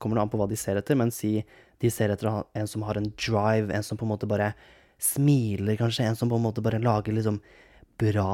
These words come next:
stemning, som på en måte kan komme med innspill i, eh, prosjekter de har lyst til å jobbe med. Skjønner du hva jeg mener? At de på en måte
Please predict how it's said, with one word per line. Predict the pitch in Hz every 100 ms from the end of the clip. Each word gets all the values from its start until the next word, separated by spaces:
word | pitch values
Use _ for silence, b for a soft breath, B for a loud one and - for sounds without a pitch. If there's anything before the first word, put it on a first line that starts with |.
| 104
stemning, | - 120 104 101 104
som | 110
på | 110
en |
måte | 104 104
kan | 110 - _ - -
komme | 139 120 104
med | -
innspill | 123 101 - - - 110 113 b b b b -
i, | 120 110 110 107
eh, | 107 - - -
prosjekter | - 120 113 - 110
de | 117
har | 110
lyst | 110 -
til | 120
å |
jobbe | 107
med. | -
Skjønner | 143
du | 147
hva |
jeg | 123
mener? | 127
At | -
de | 127
på | 131
en |
måte | -